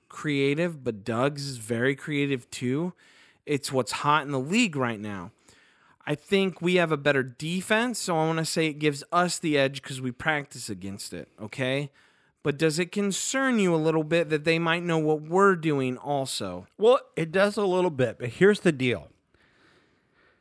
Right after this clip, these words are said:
Speaker 2: Look at the running backs. If you look at who ran the ball today with the Eagles, it was Smallwood, right?
Speaker 1: Yeah, and sometimes Josh Allen.
Speaker 2: Yeah, sometimes.
Speaker 1: But
Speaker 2: one of the things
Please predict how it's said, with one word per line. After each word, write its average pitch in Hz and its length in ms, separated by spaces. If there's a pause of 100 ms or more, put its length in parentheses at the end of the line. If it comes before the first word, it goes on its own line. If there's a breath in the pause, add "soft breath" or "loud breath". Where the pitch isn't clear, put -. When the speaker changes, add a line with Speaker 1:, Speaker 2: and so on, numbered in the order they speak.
(680 loud breath)
Speaker 2:
Look 180 220
at 226 100
the 214 120
running 139 360
backs. - 520 (220)
If 151 200
you 147 120
look 165 280
at - 120 (140)
who 190 280
ran 151 420
the 156 80
ball 127 340
today 117 640
with 117 300
the 127 80
Eagles, 110 560
it 110 160
was 127 120
Smallwood, 170 540 (420)
right? 180 260 (360)
Speaker 1:
Yeah, 127 300
and 123 260
sometimes 139 760
Josh 123 400
Allen. 147 400 (420)
Speaker 2:
Yeah, 139 200 (180)
sometimes. 127 720 (540)
Speaker 1:
But 131 320
Speaker 2:
one 185 180
of 254 140
the 226 100
things 185 560